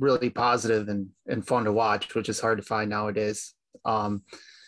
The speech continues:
and, uh, I guess my, my best question would be, what got you into YouTube initially?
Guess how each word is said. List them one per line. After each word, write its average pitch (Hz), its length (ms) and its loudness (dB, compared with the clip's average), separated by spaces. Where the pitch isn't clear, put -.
and, 120 320 2
uh, 117 60 4
I 120 200 6
guess 151 300 2
my, 127 400 4
my 127 180 0
best 123 320 2
question 120 480 0
would 113 160 -2
be, 113 380 -4
what 127 400 2
got 131 300 0
you 131 100 2
into 110 280 -2
YouTube 123 500 0
initially? 117 540 0